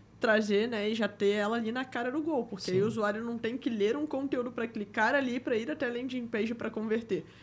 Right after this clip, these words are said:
Speaker 2: Ah,
Speaker 1: Ele
Speaker 2: com
Speaker 1: já entra
Speaker 2: certeza.
Speaker 1: direto na con-, na landing page e aproxima o usuário da conversão. Então, né, você diminui ali a quantidade de passos que ele tem que dar e, né, muito provavelmente aumenta a sua taxa de conversão ali consideravelmente.
Speaker 2: Ah, com certeza. A gente tinha,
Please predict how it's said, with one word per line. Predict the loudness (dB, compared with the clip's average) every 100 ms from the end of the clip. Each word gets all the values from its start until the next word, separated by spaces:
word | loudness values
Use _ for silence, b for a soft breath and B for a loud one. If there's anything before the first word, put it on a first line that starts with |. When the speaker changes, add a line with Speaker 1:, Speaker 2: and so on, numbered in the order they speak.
| B
Speaker 2:
Ah, | -2
Speaker 1:
Ele | 2
Speaker 2:
com |
Speaker 1:
já | 4
entra | 4 2
Speaker 2:
certeza. | 0
Speaker 1:
direto | 2 0 0
na | -4
con-, | -6 -6 -2
na | -2
landing | -2 -2 -4
page | 0 0 2 0 B B B
e | 4 6 6 4
aproxima | 2 2 0 2 2 4
o |
usuário | 2 2 2 2
da | 0
conversão. | -2 -2 -2 -2 -2
Então, | -2 -2 -2
né, | -2 -4 B B
você | 0
diminui | 2 2 2 2 4
ali | 4
a | 2
quantidade | 0 -2 0 0
de | 0
passos | 2 2 2 -4
que | -4
ele | -2
tem | -2 -4
que | -2
dar | 0 0 -4 B B B B B -20 -6
e, | -2 0 -2
né, | -4 -4 -4 -10
muito | -2 -2 0
provavelmente | 0 0 0 -2 0
aumenta | 0 2 0 -2 -4
a | -4
sua | -4 -2
taxa | -2 -2
de | -6
conversão | -4 -2 -2 -2 -2
ali | -4
consideravelmente. | -4 -4 -2 -2 -4 -4 -6 -6 -12 -12 -18 -10
Speaker 2:
Ah, | -6
com | -6 -6
certeza. | -4 -4 0 2 2
A | 2
gente | 0 -2 -2 -6
tinha, | -6 -4 0 0 2 0 -2